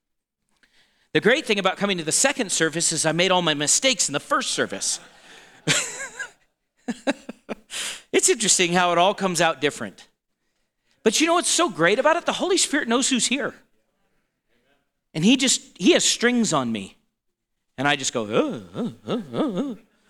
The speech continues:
and do what he tells me to do. Amen? I enslave this body to his spirit.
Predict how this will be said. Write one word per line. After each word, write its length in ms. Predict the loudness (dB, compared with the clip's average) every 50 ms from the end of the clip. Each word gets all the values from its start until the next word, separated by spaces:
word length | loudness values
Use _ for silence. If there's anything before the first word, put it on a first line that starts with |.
| _ _ _ _ _ _ _ -20 _ _ -10
and 140 | -6 -4 -4
do 180 | 0 2 4 4
what 80 | 4
he 80 | 4 4
tells 320 | 4 2 0 2 0 -2
me 120 | 0 0 0
to 100 | 2 2
do. 260 | 4 4 4 4 2 0 -10 -20 _ -20 -20 -20 -20 -20 -20 -20 -20 -20 _ _ -4
Amen? 340 | -2 0 2 2 2 0 -2 -6 -14 -20 _ _ _ _ _ _ _ _ _ _ _ _ _ _ _ _ _ _ -2
I 180 | 0 2 2
enslave 800 | 2 0 0 0 0 2 2 0 2 2 4 4 4 2 2 2
this 160 | 2 0 2 4
body 520 | 4 4 4 6 4 2 2 0 -2 -4
to 260 | -8 -6 0 0 2
his 200 | 4 4 2 2
spirit. 540 | 0 -2 2 2 2 2 2 0 -4 -10 -20